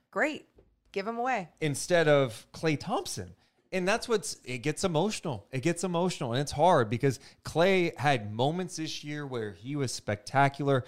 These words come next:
Speaker 1: He
Speaker 2: And for him
Speaker 1: did.
Speaker 2: to play his first full season since those injuries,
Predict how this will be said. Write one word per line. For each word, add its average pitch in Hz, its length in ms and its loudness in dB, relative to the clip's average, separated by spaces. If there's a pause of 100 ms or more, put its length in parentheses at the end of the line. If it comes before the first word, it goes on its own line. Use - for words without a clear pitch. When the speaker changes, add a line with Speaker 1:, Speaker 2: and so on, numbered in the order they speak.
Speaker 1:
He 156 160 -6
Speaker 2:
And - 60 -4
for 233 220 6
him 170 180 6
Speaker 1:
did. 160 60 -4
Speaker 2:
to 147 80 -2
play 147 200 0
his 131 140 -2
first 151 380 -2
full 147 200 -2
season 143 540 0 (180)
since 147 300 -2
those 151 180 -2
injuries, 165 520 -2